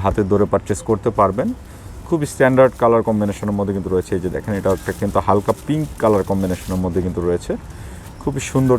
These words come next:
চার্টের মধ্যে কিন্তু থাকছে, একটা ফাইন কটন ভাব আছে এই কাপড়টার মধ্যে, খুবই সুন্দর। এই যে দেখেন এটা হচ্ছে প্যান্টটা, প্যান্টটা একটা জল ছাপের মধ্যে কিন্তু হচ্ছে প্রিন্ট পেয়ে যাবেন। আর এই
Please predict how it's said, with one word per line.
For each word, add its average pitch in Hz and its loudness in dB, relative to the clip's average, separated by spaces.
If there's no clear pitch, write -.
চার্টের 104 2
মধ্যে 107 2
কিন্তু 101 0
থাকছে, 98 -2
একটা - 0
ফাইন 110 4
কটন 113 4
ভাব 87 4
আছে - -6
এই 78 -4
কাপড়টার 85 -6
মধ্যে, 87 -6
খুবই 127 2
সুন্দর। 87 0
এই 95 -2
যে 90 2
দেখেন 92 -2
এটা - -2
হচ্ছে - -4
প্যান্টটা, 95 0
প্যান্টটা 95 4
একটা 101 0
জল 92 6
ছাপের 98 -4
মধ্যে 92 0
কিন্তু 95 -2
হচ্ছে - -12
প্রিন্ট 98 -2
পেয়ে 98 4
যাবেন। 90 2
আর 78 -2
এই 98 8